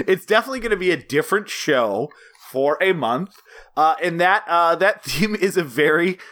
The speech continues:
saccharine Christmas, where we are watching some movies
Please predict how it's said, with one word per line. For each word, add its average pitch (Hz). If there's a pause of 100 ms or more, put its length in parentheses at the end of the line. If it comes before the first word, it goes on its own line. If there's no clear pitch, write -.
(100)
saccharine 156
Christmas, 104 (260)
where 170
we 196
are 202
watching 120 (160)
some 190
movies 160